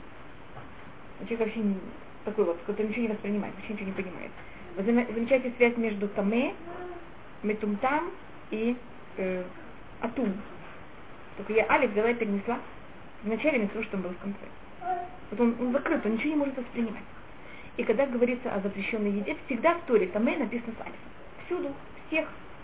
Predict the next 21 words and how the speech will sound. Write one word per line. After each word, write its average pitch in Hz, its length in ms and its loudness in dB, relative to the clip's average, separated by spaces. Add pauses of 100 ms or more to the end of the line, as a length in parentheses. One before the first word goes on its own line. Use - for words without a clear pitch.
(140)
можете 240 240 0
проверить 254 320 2
во 240 60 0
всех - 160 -6
местах 226 340 -4
Торы. - 140 -8 (640)
Единственный 339 360 4
раз, 294 180 8
когда 247 200 8
«тамэ» 247 220 8
пишется 208 360 2
без 208 160 0 (100)
алифа - 260 10
в - 60 -4
конце, 180 340 -4 (540)
это 269 160 6
как 294 160 6
говорится 294 280 4
о - 20 0
запрещённой 233 420 0
еде. 196 260 -4